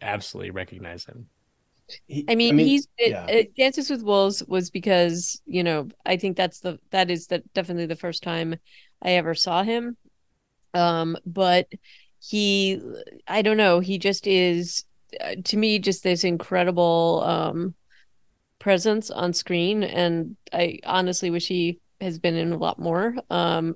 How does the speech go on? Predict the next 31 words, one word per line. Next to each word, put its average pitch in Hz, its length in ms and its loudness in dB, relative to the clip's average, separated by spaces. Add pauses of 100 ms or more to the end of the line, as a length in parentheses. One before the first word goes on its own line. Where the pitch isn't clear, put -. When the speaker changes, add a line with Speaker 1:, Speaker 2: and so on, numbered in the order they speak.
Speaker 3:
I 190 60 -6
feel 269 240 -2
Speaker 2:
He's 285 40 2
Speaker 3:
like 240 120 4
Speaker 2:
been 220 140 8
in 160 180 6
so 151 720 0
much, 156 560 0
though. 92 460 -4 (300)
Speaker 3:
He 294 240 4
Speaker 2:
You 285 80 6
Speaker 3:
has 320 160 4
been 370 100 2
Speaker 2:
know? 349 60 2
Speaker 3:
in 311 80 -4
so 311 120 -10
much, 269 220 -2
but 233 120 2
I 220 120 2
guess 240 220 2
when 220 120 -2
I 214 80 2
say 208 260 -2
more, 190 480 2
I 196 180 2
mean 185 240 2
more 175 200 4
as, 170 300 4
like, 165 280 0 (160)
a 185 80 0
main 160 600 -2